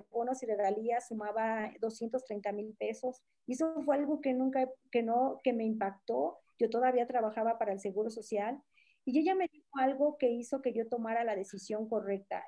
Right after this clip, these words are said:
Y me dijo, "Si yo que no sé leer y escribir pude, ¿a ti qué te falta?".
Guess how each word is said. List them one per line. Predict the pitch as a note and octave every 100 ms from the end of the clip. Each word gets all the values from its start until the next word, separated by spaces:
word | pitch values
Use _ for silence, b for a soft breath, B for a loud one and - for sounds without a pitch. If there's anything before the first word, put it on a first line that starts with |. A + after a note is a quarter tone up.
| -
Y | A#3
me | G#3
dijo, | G3+ G3 F#3 -
"Si | - A3+
yo | C#4+ D#4
que | F4
no | D#4 D4+
sé | D4+
leer | C#4 B3+ A#3+
y |
escribir | B3+ - A3 G#3+ A3+ -
pude, | C4 C#4+ E4+ -
¿a | G3+ -
ti | G#3+
qué | A3
te | A3 G3
falta?". | - F3 E3 -